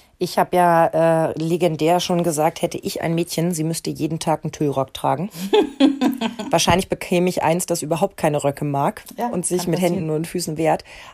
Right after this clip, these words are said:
Speaker 1: Aber ich finde ja diese Tüllröcke so niedlich, ne? In allen Varianten, in allen Farben, mit Glitzer, ohne Glitzer.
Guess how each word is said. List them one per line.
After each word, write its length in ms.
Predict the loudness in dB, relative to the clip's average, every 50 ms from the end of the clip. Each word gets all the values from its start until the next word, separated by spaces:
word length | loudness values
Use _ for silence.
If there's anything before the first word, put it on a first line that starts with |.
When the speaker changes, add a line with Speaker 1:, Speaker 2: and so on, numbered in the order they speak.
| _
Speaker 1:
Aber 220 | -4 -2 -2 -4 -4
ich 140 | -8 -10
finde 260 | -6 -4 -2 0 2 2
ja 120 | 2 2
diese 320 | 2 0 -4 -4 -6 -6 _
Tüllröcke 580 | -6 -2 0 0 0 0 -4 -8 -8 -8 -8
so 220 | -8 -6 -6 -4 -4
niedlich, 420 | -2 -4 -4 -4 -4 -6 -6 -2 -2
ne? 120 | -4 -2
In 160 | -2 -4 -4
allen 260 | -2 -2 -2 0 0
Varianten, 440 | -2 -2 -2 -2 -2 -2 -2 -2 -2 -2
in 100 | -2 -2
allen 220 | -2 -2 -2 -2
Farben, 340 | -4 -4 -2 -2 0 0 0
mit 140 | -2 -4 -4
Glitzer, 400 | -4 -6 -2 0 0 0 2 2
ohne 200 | 0 0 0 0
Glitzer. 440 | -2 -2 -4 -2 2 2 2 2